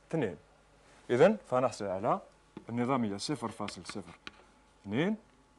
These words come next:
آه، عفوا، صفر فاصل صفر واحد وجدناها من التمرين، مضروب في التكافؤ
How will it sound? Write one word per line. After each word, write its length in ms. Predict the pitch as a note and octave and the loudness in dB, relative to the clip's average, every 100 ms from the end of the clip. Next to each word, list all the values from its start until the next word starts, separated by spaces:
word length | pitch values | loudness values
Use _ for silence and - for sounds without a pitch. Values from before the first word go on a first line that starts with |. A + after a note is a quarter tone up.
| _ _ _ _ | _ _ _ _
آه، 160 | A2+ F2+ | -4 0
عفوا، 280 | A2+ - F#2 D#2+ | -2 -4 -8 -10
صفر 260 | - A2 | -12 -10
فاصل 380 | - A2+ G#2 F#2+ | -6 -6 -6 -8
صفر 260 | - G2+ G#2+ | -10 -6 -2
واحد 280 | G2 F2 | -2 -2
وجدناها 420 | G#2 G2 F#2+ F#2+ E2+ | -10 -10 -10 -12 -12
من 140 | F2 | -16
التمرين، 540 | - - G2+ F3 A#3+ - - _ _ - - - | -16 -10 -2 0 0 -4 -20 _ _ -12 -10 -4
مضروب 220 | D3 E3 | 0 0
في 80 | C#3 | -2
التكافؤ 460 | B2 A#2+ A#2 F#2+ | -6 -4 -4 -6